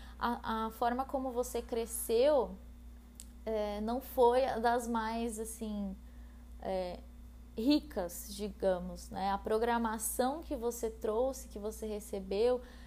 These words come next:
ela tava bem conectada com crenças ou de escassez, ou de não merecimento,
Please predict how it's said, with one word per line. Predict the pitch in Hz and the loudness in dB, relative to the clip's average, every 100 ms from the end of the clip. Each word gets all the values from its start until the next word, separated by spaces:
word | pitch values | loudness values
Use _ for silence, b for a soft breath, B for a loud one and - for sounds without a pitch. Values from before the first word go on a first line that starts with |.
| B | B
ela | - 214 | 4 4
tava | 214 233 247 254 | 6 8 8 8
bem | 220 226 | 2 0
conectada | 254 233 233 - 220 226 220 | 0 -2 -4 0 2 2 0
com | 220 | -2
crenças | 214 214 220 226 220 202 | -4 0 0 0 -2 -2
ou | 214 | -2
de | 208 | -2
escassez, | 196 - 196 190 - 269 269 247 226 | -6 -8 -8 -6 2 6 8 8 6
ou | 220 | 0
de | 208 214 | 0 -4
não | 208 | -2
merecimento, | 190 190 - 190 202 247 247 240 226 214 208 | -2 -4 -6 -6 -2 0 0 -2 -4 -4 -4